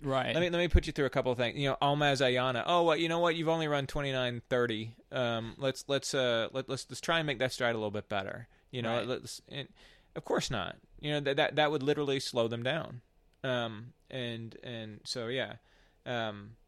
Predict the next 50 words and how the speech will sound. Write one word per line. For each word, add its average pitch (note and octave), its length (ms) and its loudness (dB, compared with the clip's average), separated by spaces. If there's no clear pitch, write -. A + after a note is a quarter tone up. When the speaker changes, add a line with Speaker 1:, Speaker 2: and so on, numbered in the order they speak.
Speaker 2:
the C3+ 140 2
idea D#3 340 2
that C#3+ 140 0
there's B2+ 180 0
this A#2 160 -6
sort B2 180 -4
of - 200 -8
perfect C3 400 -4
stride A2+ 400 0
out G#2 180 -4
there G#2 160 -4
that G2 100 -6
we A2 140 -6
all G#2+ 180 -2
need G#2 220 -8
to G#2 80 -10
be G2 140 -6
aspiring G#2 500 -2
to F#2+ 60 -10
get, G#2+ 240 -4
I A2 80 -4
think, B2 260 -8
if A#2+ 160 -6
nothing D3+ 360 2
else, A#2+ 420 -2
the A2+ 80 -8
biggest, C3+ 500 0
the B2 80 -8
biggest C3+ 340 -2
single D3+ 280 -2
takeaway, A2+ 540 -2
if A2 120 -10
you A#2 80 -6
look B2 140 -2
at A2 80 -12
the A2 60 -2
data A#2 260 0
as G#2+ 100 -4
a G#2 60 -6
whole, A#2 360 -2
is A2 160 -6
that A2+ 180 -8
the A#2 120 0
idea A2+ 160 -2
that G#2+ 80 -6
there's A2 140 -6
not G#2+ 180 -2
a - 20 -8
perfect - 420 -2
stride. - 380 -10